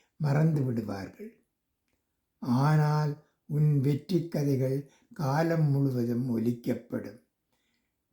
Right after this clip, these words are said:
கிண்டல் செய்யும் மனிதர்களை நன்றி கூறு, ஏனெனில் அவர்கள்தான்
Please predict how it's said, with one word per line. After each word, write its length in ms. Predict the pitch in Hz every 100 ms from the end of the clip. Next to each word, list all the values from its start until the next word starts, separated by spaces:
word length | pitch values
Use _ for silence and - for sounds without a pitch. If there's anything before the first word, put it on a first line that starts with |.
| _
கிண்டல் 440 | 180 202 196 202 196
செய்யும் 440 | - 165 151 147 143
மனிதர்களை 680 | 139 151 147 135 143 143 151 160 - _ _ _ _ _ _ _ _ _ _ _ _ _
நன்றி 400 | 139 147 165 160
கூறு, 340 | 131 117 104 - - _ _ _ _ _
ஏனெனில் 600 | 156 170 175 175 156 139
அவர்கள்தான் 800 | 117 135 147 160 147 139 143 143